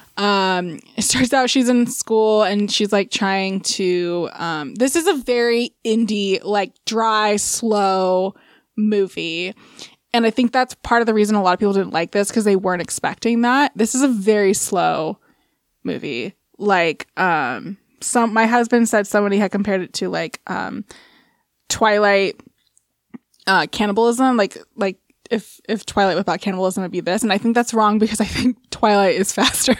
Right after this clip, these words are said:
<laughs> And it's not as, like, it's just that really indie feeling of, like, teenage love. And, um,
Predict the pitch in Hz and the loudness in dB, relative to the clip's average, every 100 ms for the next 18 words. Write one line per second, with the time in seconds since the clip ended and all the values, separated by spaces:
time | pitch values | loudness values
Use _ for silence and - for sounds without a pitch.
0 | - 277 - - 294 - - 220 523 539 | -2 -10 -10 -6 -6 -6 -12 -2 -2 -2
1 | 523 415 294 302 311 311 285 254 254 247 | -4 -2 0 0 0 0 0 0 0 -2
2 | 262 - 330 - 339 226 233 262 269 262 | -2 0 -2 0 -2 -2 0 0 0 -2
3 | - 226 247 254 254 - 240 226 226 214 | -2 -2 0 2 0 0 0 2 2 0
4 | 208 - 196 196 190 185 - _ _ - | 0 -2 0 2 0 -2 -14 _ _ -6
5 | 202 180 170 - - - 220 208 202 190 | -2 0 0 -4 -6 -2 0 2 2 0
6 | 190 - - - 165 - - - _ - | -2 -6 -10 -4 -2 -2 -6 -16 _ -20
7 | - - _ _ 208 202 190 185 175 175 | -20 -20 _ _ 0 2 4 4 2 -2
8 | - - 180 156 127 - - | -6 -2 0 0 -4 -8 -12